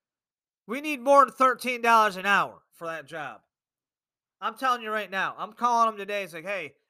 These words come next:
if I can't, if you guys wanna train me for this for thirteen dollars an hour,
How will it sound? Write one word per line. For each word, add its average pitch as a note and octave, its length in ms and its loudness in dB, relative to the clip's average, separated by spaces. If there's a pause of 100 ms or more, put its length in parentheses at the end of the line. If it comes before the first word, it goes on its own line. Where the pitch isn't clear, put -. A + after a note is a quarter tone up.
if D3 100 -10
I A#3 100 -2
can't, A#3+ 280 -12
if - 400 -20
you - 20 -16
guys C#4 240 0
wanna B3+ 220 -2
train B3 280 -8
me A#3+ 60 -6
for G3 160 -10
this G3 280 -4 (320)
for E3+ 100 -20
thirteen A3 460 -6
dollars G3+ 300 0
an F#3 80 -8
hour, G3+ 400 4